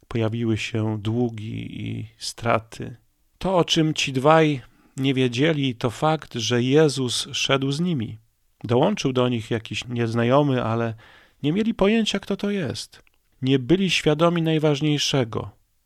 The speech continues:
Bóg ich nie opuścił, nie pozostawił samym sobie. Szedł razem z nimi. Jezus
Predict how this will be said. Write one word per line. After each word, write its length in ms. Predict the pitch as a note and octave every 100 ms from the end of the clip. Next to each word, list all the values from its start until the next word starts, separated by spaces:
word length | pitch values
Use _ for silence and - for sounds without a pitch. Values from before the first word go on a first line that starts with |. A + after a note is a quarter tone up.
| B2+
Bóg 540 | B2 D#3 E3 E3 -
ich 340 | D3 C#3+ -
nie 180 | C3+ C#3+
opuścił, 800 | C#3+ - D3+ B2 - - - - - _ _ -
nie 160 | C3
pozostawił 840 | C#3+ D3 C#3 C#3 - - D#3+ D3+ C#3
samym 420 | - C#3 C3 B2
sobie. 560 | - - G#2+ G#2+ - - - _ _ _ _
Szedł 360 | - F#3 F#3+ F#3
razem 320 | F3+ E3+ E3+
z 100 | D#3+
nimi. 380 | E3 B2 A2+ G#2+ _ _ _
Jezus 720 | A2+ A#2+ D#3+ D#3+ F3 E3+ -